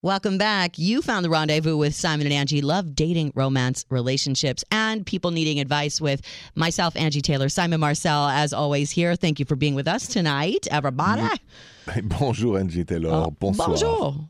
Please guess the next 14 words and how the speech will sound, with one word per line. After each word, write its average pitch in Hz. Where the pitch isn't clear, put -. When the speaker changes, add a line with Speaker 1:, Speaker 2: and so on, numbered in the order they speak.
Speaker 1:
Um, 208
Simon, 262
I 226
want 233
everybody 226
to 175
know 190
that 160
you 185
can 196
ask 190
a 196
question 170
on 147